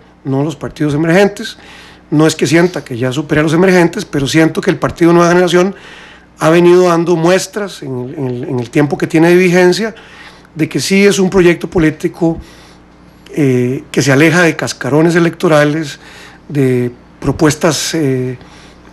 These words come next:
digamos, eh, oportunistas, sino que hemos venido construyendo un proyecto que ya lleva siete años de construcción y que para el dos mil dieciocho serán ocho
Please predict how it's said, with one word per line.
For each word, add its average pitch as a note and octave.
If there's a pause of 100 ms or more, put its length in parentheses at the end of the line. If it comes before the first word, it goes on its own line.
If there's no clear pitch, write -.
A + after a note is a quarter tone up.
(100)
digamos, D3
eh, C#3
oportunistas, - (680)
sino D#3+
que F#3+
hemos F#3+
venido F3
construyendo E3+
un F3
proyecto D#3
que D#3+
ya C#3
lleva D#3
siete E3
años F#3
de C#3
construcción D#3+ (680)
y F3+
que C3
para C3+
el C3
dos C3
mil C#3+ (760)
dieciocho D#3
serán E3
ocho A#3